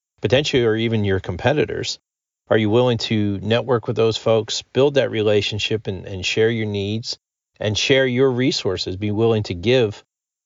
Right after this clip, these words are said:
give as much as you receive? Referrals don't happen by accident. They're usually based upon weeks, months, years of relationship building.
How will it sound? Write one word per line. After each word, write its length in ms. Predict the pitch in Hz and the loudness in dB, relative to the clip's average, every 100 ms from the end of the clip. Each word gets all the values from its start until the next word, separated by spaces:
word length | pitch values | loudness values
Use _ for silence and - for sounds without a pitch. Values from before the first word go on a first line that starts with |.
| _ _ - | _ _ -2
give 160 | 120 | 0
as 140 | 110 98 | 2 0
much 260 | 107 98 | 0 0
as 140 | 104 95 | -2 -2
you 100 | 92 | -4
receive? 540 | 92 - 120 98 - _ _ _ _ _ _ _ _ 107 | -4 -4 -4 -4 -10 _ _ _ _ _ _ _ _ 0
Referrals 500 | 117 - 147 156 123 | 0 4 4 2 2
don't 160 | 123 | 0
happen 380 | 107 117 120 107 | 2 2 2 0
by 140 | 95 | 2
accident. 640 | 95 95 104 - 90 85 - | 2 0 -2 -4 -4 -6 -6
They're 140 | 101 | -4
usually 880 | 95 90 98 104 104 101 95 92 90 - _ _ - | -2 -2 0 2 2 0 2 0 -2 -8 _ _ 0
based 320 | 104 98 - | 2 2 -4
upon 580 | - 104 98 92 87 85 _ _ | -2 2 2 2 -2 -8 _ _
weeks, 480 | 101 107 113 107 - | -2 0 0 0 -2
months, 400 | 110 107 101 - | 2 2 2 -2
years 640 | 101 98 107 101 92 - - _ _ - | -2 2 2 2 0 -6 -8 _ _ -12
of 140 | 101 90 | -8 -6
relationship 680 | 90 92 - 98 - - | -2 0 0 -4 -6 -6
building. 320 | 110 78 71 | -6 -6 -8